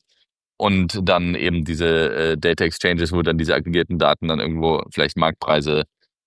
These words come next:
in irgendeiner Weise hinkriegen können. So, und dafür braucht es aber Use Cases und aktives Nachdenken. Und da, äh,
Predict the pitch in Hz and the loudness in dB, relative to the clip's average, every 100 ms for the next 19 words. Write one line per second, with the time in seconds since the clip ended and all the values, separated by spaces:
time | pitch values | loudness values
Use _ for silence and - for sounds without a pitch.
0 | - 80 71 76 73 71 73 73 71 67 | -6 -4 0 0 2 2 0 -2 -4 -6
1 | 76 65 73 82 90 87 87 90 85 85 | -4 -2 0 0 -2 0 0 0 0 0
2 | 101 120 - 98 101 98 - - - 92 | 2 0 0 0 0 -2 -6 -8 -2 -2
3 | - - 104 90 82 87 92 92 90 90 | -2 -4 -2 0 0 2 2 2 -2 0
4 | 92 92 - _ - - - 90 85 85 | -2 -2 -4 _ -20 -20 -4 0 4 4
5 | 90 92 - 82 80 80 | 4 2 0 0 0 0